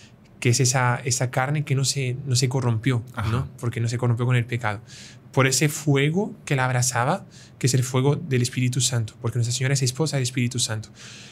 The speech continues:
Speaker 1: En Pentecostés, cuando Dios baja, Dios Espíritu Santo baja, va a bajar en forma de lenguas de fuego. O sea,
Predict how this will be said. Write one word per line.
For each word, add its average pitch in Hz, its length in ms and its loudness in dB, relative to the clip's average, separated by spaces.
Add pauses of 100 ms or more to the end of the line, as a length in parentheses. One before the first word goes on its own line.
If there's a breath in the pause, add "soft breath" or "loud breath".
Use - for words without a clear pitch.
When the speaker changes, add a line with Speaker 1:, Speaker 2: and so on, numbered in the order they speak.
(340 loud breath)
Speaker 1:
En 185 160 2
Pentecostés, 160 920 2 (100)
cuando 127 320 6
Dios 156 360 6
baja, 143 400 2 (140)
Dios 131 200 4
Espíritu 143 340 0
Santo 131 300 0
baja, 151 420 0 (120)
va 127 80 4
a 123 40 4
bajar 123 440 0 (220)
en 135 140 0
forma 135 380 0
de 131 140 2
lenguas 123 340 4
de 120 100 0
fuego. 110 300 -4 (460 loud breath)
O 120 100 -4
sea, 135 300 0